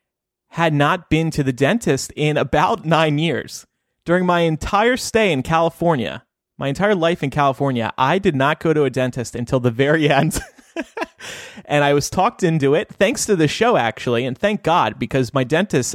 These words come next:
ended up telling me I was six months away from root canals. I had cavities that were that bad.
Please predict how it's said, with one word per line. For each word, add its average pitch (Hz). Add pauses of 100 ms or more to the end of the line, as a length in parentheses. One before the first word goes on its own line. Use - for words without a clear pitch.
ended 135
up 123
telling 196
me 120
I 123
was 143
six -
months 147
away 120
from 139
root -
canals. 101 (220)
I 151
had 180
cavities 135
that 127
were 143
that 120
bad. 190